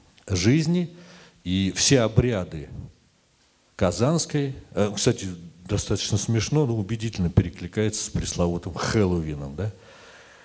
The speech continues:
Это все заглядывание во тьму небытия, потому что действительно при-, приближается самое темное, самое сложное время года, дно, дно времени в Москве, до Рождества еще достаточно далеко, и поэтому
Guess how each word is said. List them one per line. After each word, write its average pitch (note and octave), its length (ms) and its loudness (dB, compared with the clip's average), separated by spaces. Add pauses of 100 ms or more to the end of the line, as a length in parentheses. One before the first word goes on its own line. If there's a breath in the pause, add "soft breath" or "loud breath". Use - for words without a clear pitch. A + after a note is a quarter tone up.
(420 loud breath)
Это G2+ 220 2
все - 140 2
заглядывание G2+ 920 2
во G2+ 200 2
тьму C3 320 2
небытия, A#2+ 680 -2 (400)
потому F#2+ 320 2
что - 140 0
действительно A#2+ 460 -4
при-, G2+ 220 6
приближается F#2+ 640 0
самое F#2 400 -2
темное, C3+ 580 0
самое G#2+ 360 2
сложное D#2+ 600 2
время D#2+ 680 -2
года, C3+ 420 0 (340 loud breath)
дно, A#2+ 440 2 (120)
дно C3 260 4
времени F2+ 600 0
в C#2+ 100 -10
Москве, G#2 560 -2 (260 loud breath)
до A2 120 10
Рождества A2 500 2
еще E2 240 0
достаточно E2+ 640 -4
далеко, F2 500 -2 (560 loud breath)
и - 60 -4
поэтому B2 520 2